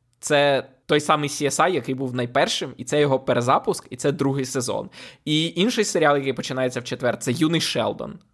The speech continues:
Ну, це спін-офф теорії Великого Вибуху. Це ті серіали, які, в принципі,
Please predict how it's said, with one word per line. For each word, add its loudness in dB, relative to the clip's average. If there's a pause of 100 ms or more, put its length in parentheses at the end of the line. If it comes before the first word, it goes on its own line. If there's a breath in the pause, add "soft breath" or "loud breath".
Ну, 0 (140)
це 0
спін-офф 2 (240 soft breath)
теорії 4
Великого 2
Вибуху. -4 (260 loud breath)
Це 2
ті 0
серіали, 2
які, -2
в -10
принципі, -2